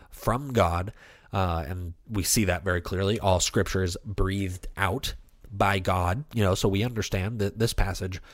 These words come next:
strongly uh, supports the doctrine of inspiration, but I think it also just as strongly supports the doctrine of perspicuity. Why? Well, because it says that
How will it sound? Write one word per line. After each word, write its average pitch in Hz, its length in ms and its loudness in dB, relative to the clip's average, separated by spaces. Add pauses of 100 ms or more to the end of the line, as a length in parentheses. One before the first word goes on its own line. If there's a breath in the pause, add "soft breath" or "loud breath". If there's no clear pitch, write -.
(420 loud breath)
strongly 101 960 2 (280)
uh, 92 280 -4
supports - 680 0
the 92 120 -4
doctrine 92 440 -2
of 90 180 -4 (120)
inspiration, 104 1080 0 (800 loud breath)
but 110 100 4
I 107 60 6
think 110 200 2
it 104 60 4
also 110 500 4 (180)
just 123 420 2
as 104 160 0
strongly 92 600 -2
supports - 560 2
the 104 120 -4
doctrine 95 440 -2
of 98 400 -4 (120)
perspicuity. - 800 4 (180)
Why? 127 300 0 (100)
Well, 95 160 -2
because 101 320 -2
it 135 100 -4
says 107 260 -2
that 98 220 -2